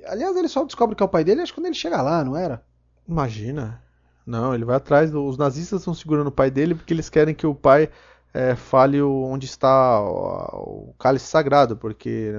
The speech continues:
Speaker 2: Hitler queria ele pela imortalidade, como eu já falei. E ele pega uma arqueóloga alemã pra ir atrás desse cálice e tal. Na
Speaker 1: Que
Speaker 2: verdade,
Speaker 1: ficou
Speaker 2: vai
Speaker 1: com os dois, né?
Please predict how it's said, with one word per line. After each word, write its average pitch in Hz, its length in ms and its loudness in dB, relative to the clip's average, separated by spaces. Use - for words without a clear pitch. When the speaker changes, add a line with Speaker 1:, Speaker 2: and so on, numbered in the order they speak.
Speaker 2:
Hitler 117 320 -8
queria 127 220 -4
ele 123 240 0
pela 143 200 -4
imortalidade, 143 760 2
como 113 220 -8
eu 117 40 -6
já 113 60 -6
falei. 123 320 -2
E 117 260 -2
ele 123 280 0
pega 131 160 2
uma 135 140 0
arqueóloga 131 420 2
alemã 143 480 2
pra 165 240 0
ir 151 60 6
atrás 143 460 2
desse 143 260 -12
cálice 135 520 2
e - 40 -20
tal. 139 340 6
Na 127 80 -4
Speaker 1:
Que 127 60 0
Speaker 2:
verdade, 131 220 6
Speaker 1:
ficou 202 160 8
Speaker 2:
vai - 40 2
Speaker 1:
com 269 60 2
os 233 100 2
dois, 160 320 8
né? 139 220 0